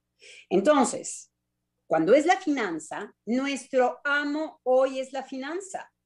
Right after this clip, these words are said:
Cuando es la finanza, las aberra-, la, la aberración que aparece en lo social, ¿cuál es? Ochenta por ciento de una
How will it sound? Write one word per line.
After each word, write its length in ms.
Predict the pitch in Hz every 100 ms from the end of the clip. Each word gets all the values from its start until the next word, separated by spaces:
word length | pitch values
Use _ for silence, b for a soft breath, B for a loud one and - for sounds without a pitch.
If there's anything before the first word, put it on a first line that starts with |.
| _ _ _ _ _ _ _ _ _ _ _
Cuando 400 | - 262 247 226
es 300 | 233 269 285
la 120 | 330
finanza, 600 | 359 339 302 185 170 208 196
las 320 | 208 320 -
aberra-, 560 | 208 208 208 214 208 196
la, 140 | 190 202
la 80 |
aberración 880 | 202 214 208 196 - - 302 359 381 370
que 60 |
aparece 640 | 254 - 190 208 302 - 175
en 100 | 156
lo 100 | 156
social, 500 | 170 - 226 254 254
¿cuál 220 | 240 208
es? 320 | - - - _ _ _
Ochenta 720 | - 240 240 294 277 262 285 285
por 180 | 226
ciento 500 | 214 - 190 170 -
de 140 | 160 170
una 500 | 190 208 196 143